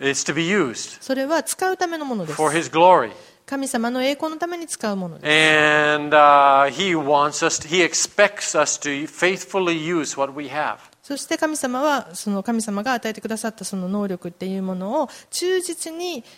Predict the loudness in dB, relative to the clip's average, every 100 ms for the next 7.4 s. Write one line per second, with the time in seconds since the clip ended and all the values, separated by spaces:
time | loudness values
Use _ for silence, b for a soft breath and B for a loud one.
0 | b -8 -6 -4 -6 -10 -12 -4 -2 -2
1 | -4 -8 -8 -8 -10 -8 -8 -6 -6 -4
2 | -6 -8 -8 -6 -8 -6 -8 -8 -8 -8
3 | -4 -4 -6 -12 -8 -6 -6 -6 -8 -10
4 | -12 -2 4 4 4 -6 B 4 6 6
5 | 6 4 4 2 -2 -2 0 4 6 6
6 | 6 6 6 4 2 2 2 2 2 2
7 | 2 2 0